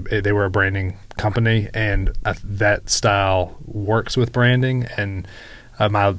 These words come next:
my love, my favorite type of work is branding. So, um,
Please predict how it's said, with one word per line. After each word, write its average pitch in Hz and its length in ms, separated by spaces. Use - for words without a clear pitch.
my 101 140
love, 101 500
my 101 180
favorite 95 300
type 104 200
of 101 320
work 120 220
is 110 100
branding. 117 380
So, 101 240
um, 101 460